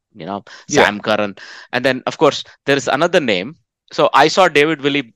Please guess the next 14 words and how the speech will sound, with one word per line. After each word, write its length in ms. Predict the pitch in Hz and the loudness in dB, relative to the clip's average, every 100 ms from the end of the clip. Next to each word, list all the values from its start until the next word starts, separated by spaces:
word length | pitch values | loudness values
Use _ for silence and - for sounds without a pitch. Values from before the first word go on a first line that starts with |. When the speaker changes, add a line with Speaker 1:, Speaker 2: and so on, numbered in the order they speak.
| _ - | _ -12
Speaker 1:
in 100 | 131 | -10
the 60 | |
squad. 360 | 123 - 110 131 - - - | -10 -4 -2 -4 -10 -14 -6
It 100 | - | 0
looks 160 | 165 220 | 2 4
Speaker 2:
Yeah. 60 | |
Speaker 1:
like, 180 | 175 - | 2 0
you 60 | 139 | 0
know, 180 | 180 | 0
when, 400 | 175 135 131 120 _ _ _ - | 0 -4 -6 -14 _ _ _ -10
when 220 | 127 - - | -10 -4 0
Ar-, 240 | 95 117 | 2 4
Archer 300 | 135 139 151 | 4 2 0
got 180 | 120 | -2